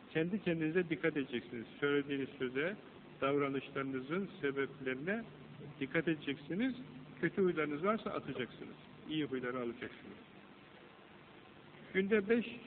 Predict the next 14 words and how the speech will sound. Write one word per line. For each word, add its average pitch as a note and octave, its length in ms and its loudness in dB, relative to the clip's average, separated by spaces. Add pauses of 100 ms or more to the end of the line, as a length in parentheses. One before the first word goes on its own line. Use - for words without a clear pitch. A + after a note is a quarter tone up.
(420)
sevaplı E3 460 2
namaz D3+ 400 0
var. E3+ 180 0 (220)
Onları D3 260 0
tavsiye C3 420 0
ederiz. C#3+ 260 -4 (280)
İşrak D#3+ 440 0
namazı, A#2 320 -2 (140)
duha C3 360 2
namazı, B2 600 -2 (640)
evvabin C#3+ 600 2
namazı, A#2+ 340 -4
gece C#3+ 300 -2
yatarken C3 540 -2